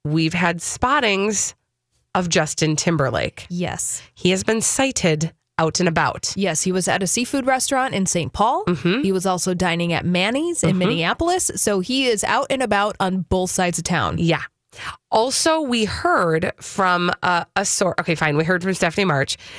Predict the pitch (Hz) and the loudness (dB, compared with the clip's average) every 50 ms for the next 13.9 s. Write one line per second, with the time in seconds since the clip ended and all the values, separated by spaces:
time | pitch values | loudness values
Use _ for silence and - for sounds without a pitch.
0 | - - - 254 247 247 285 262 254 285 311 311 359 359 - - 247 233 208 202 | -4 -2 0 0 2 2 2 2 2 2 4 4 2 2 2 2 2 2 2 0
1 | 240 208 247 240 247 - - 202 208 240 262 269 349 320 - 440 381 339 403 403 | 0 0 0 0 -2 -2 -2 0 0 2 2 2 2 2 2 0 2 2 2 2
2 | 381 339 - - - 285 254 269 277 294 302 - - 226 214 214 208 208 208 - | 2 0 0 -2 0 0 0 2 0 0 0 2 2 2 2 2 2 0 0 -2
3 | - - - - _ _ - - - - 226 233 - - 269 285 277 277 285 294 | -4 -14 -18 -20 _ _ -12 -6 -2 0 2 2 2 0 0 0 2 2 0 0
4 | - - _ _ _ - 202 208 202 202 196 196 202 196 196 185 - - 226 226 | -2 -4 _ _ _ -2 0 2 2 4 2 2 0 0 -2 -2 -2 0 0 0
5 | 220 - 247 247 - - 226 226 208 190 190 - - - - - - 185 190 190 | 2 2 0 0 0 0 2 2 2 2 0 -2 -4 -6 -4 -4 0 2 2 2
6 | 175 160 - - 170 202 - _ _ _ _ _ _ _ _ _ _ - - - | 2 2 2 0 -2 -2 -4 _ _ _ _ _ _ _ _ _ _ -20 -20 -20
7 | - - - 226 226 - - 240 240 208 - - - - 254 254 262 262 262 247 | -12 -2 -2 -2 -2 0 -2 -2 0 0 -2 -2 0 0 0 2 2 0 2 2
8 | 220 202 185 170 165 165 165 151 143 135 131 120 - - - - - _ _ - | 2 2 2 2 2 2 2 0 0 -2 -2 -2 -2 -6 -6 -8 -14 _ _ -2
9 | 170 165 170 147 170 175 165 - - 175 - - 165 156 - 151 139 135 135 135 | 0 0 2 2 2 0 0 0 -2 -2 0 0 -2 -2 0 0 0 2 2 0
10 | - - _ _ - 151 139 131 - - - - 170 - 180 170 - - - 190 | -2 -4 _ _ -2 -2 0 0 -2 -4 -4 -6 -4 -2 -4 -4 -4 -2 -2 0
11 | 190 160 170 165 143 - 156 170 165 160 143 90 92 - - - - _ _ _ | 0 2 0 0 0 0 -2 -2 -2 -2 -2 -2 -2 -4 -6 -10 -20 _ _ _
12 | - 160 165 160 156 160 156 147 143 147 147 143 143 - - 123 113 - - - | -2 -2 -2 0 0 0 0 0 0 -2 0 0 -2 -2 -4 -8 -10 -8 -8 -10
13 | - - _ _ - 175 175 185 175 156 139 165 160 165 - 95 71 - | -10 -10 _ _ -2 0 2 2 2 2 0 -2 -2 0 0 -2 -2 -4